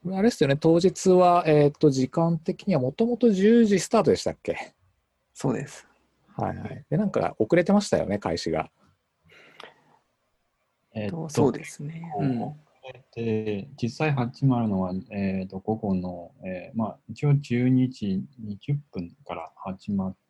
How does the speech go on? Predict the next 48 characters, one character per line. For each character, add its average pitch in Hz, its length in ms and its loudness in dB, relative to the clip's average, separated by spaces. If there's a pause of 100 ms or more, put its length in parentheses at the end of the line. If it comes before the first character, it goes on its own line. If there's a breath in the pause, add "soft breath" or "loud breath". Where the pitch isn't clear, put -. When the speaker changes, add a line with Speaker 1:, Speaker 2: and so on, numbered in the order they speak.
(120)
Speaker 3:
た 95 140 -10 (100)
気 - 140 -12
が 170 100 -12
し - 100 -20
ま 147 80 -20
す。 - 120 -20 (200)
Speaker 2:
う 160 80 -2
ん。 143 160 -4 (200)
Speaker 1:
う 113 60 -12
ん 101 40 -8
う 92 40 -6 (260)
ん。 - 80 -16 (1000 soft breath)
ど 107 160 2
う - 20 -2
だ 90 80 0
っ 82 40 -8
た - 100 -10
ん - 0 -
で 76 40 -10
す - 40 -16
か、 - 80 -10
そ - 80 -4
の 92 80 -2
時 - 160 -6
の 82 80 -4
心 90 260 -4
境 87 180 -2
と 90 120 -4
し - 100 -8
て 92 80 0
は。 82 300 0
こ 90 140 -8
う、 - 20 -8
な 82 80 -6
ん 80 60 -8
か、 - 240 -14
結 269 120 -2
構 151 100 4
直 214 160 0
前 151 100 6
で 180 100 4
し - 60 -6
た 87 100 -2
も 78 100 -10
ん 87 60 -4
ね。 87 200 -4 (280)
あ 82 100 -8
の、 76 240 -6